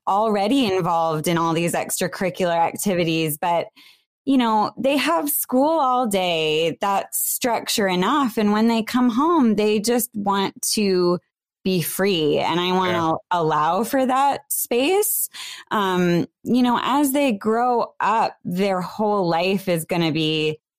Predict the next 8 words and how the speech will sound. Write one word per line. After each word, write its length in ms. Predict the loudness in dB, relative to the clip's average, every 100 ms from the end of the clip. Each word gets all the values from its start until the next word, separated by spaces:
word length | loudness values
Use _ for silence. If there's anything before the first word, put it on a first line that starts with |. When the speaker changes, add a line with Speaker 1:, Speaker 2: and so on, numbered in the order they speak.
| -12
Speaker 1:
scheduled. 880 | -8 -4 0 0 0 0 0 -2 -2
So 400 | -2 0 2 0
this 280 | 0 0 0
is 200 | 0 0
really 340 | 2 2 2
the 140 | 0
time 640 | -2 -2 0 0 2 2 2
where 440 | 0 0 0